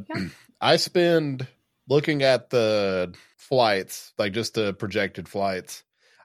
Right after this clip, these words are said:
Speaker 2: I spend more time at the Calgary airport than I do on planes together.
Speaker 1: Mm.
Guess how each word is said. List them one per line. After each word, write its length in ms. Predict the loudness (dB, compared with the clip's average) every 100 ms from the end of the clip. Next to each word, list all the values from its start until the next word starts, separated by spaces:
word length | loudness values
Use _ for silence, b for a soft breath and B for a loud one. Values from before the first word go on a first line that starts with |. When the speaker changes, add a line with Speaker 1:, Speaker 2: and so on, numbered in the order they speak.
| 0
Speaker 2:
I 100 | 0
spend 380 | 0 2 2
more 300 | 2 4 4
time 560 | 4 2 2 2 0 -2
at 180 | -2 -2
the 60 | -2
Calgary 600 | 2 2 2 0 0 0
airport 640 | 2 0 2 0 0 0
than 100 | 2
I 80 | 2
do 180 | 0 0
on 120 | -2
planes 580 | -2 -6 -6 -6 -10 -14 -16 _ _ _
together. 460 | -2 2 2 0 -10 _ _ _ _
Speaker 1:
Mm. 380 | -4 -2 -2 -8